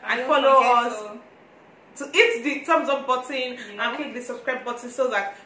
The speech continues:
Speaker 1: when I come up with any new content, you'll be the first to know. I will leave Kemi's Instagram handle, Instagram page in the comment section down below in case you want to follow on Instagram.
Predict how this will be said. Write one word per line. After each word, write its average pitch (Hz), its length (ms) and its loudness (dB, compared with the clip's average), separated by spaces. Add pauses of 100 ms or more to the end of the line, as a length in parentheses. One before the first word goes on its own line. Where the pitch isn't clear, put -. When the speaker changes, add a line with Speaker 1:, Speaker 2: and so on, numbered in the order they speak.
Speaker 1:
when 262 460 -2
I 220 320 2
come 262 100 -2
up 247 140 -6
with - 100 -12
any 233 200 -6
new 226 140 -8
content, 220 520 -4
you'll 202 140 -10 (260)
be 240 60 -12
the 220 100 -14
first 220 320 -12
to 208 60 -14
know. 208 220 -10 (280)
I 247 80 4
will 269 140 4
leave 359 280 -2
Kemi's 262 460 -2
Instagram 240 560 -4 (160)
handle, 214 540 -6
Instagram 226 520 -8
page 202 340 -6 (360)
in 208 80 -14
the 208 60 -10
comment 233 300 -10
section 220 340 -14
down 208 180 -4
below 196 180 -14
in 202 60 -12
case 233 200 -14
you 196 40 -12
want 202 140 -10
to 196 40 -20
follow 208 220 -12
on 190 180 -8
Instagram. 196 720 -10